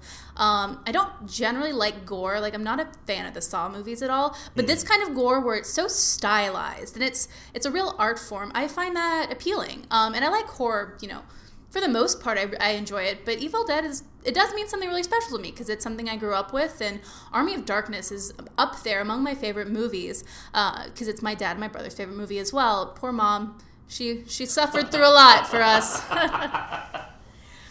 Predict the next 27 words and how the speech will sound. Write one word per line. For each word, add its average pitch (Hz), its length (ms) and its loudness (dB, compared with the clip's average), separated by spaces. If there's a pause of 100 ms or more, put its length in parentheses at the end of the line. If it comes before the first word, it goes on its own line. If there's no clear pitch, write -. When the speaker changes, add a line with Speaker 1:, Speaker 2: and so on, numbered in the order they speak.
(140)
Speaker 2:
Yeah, 185 320 12
I, 208 240 12
uh, 185 300 12
I, 208 160 8
you 226 140 4
know, 208 60 8
I 180 100 6
kinda, 180 580 4
it 160 80 8
was 180 220 8
one 196 100 8
of 180 80 2
those 160 140 8
things 131 240 0
that - 80 -2
you 104 80 -2
watched 87 340 4
as 87 100 -6
a 78 60 -8
kid. 90 240 -2
Like, 98 220 2
I 135 80 6
think 220 380 0
that 160 200 2 (260)
a 131 80 10
lot 127 300 12
of, - 180 4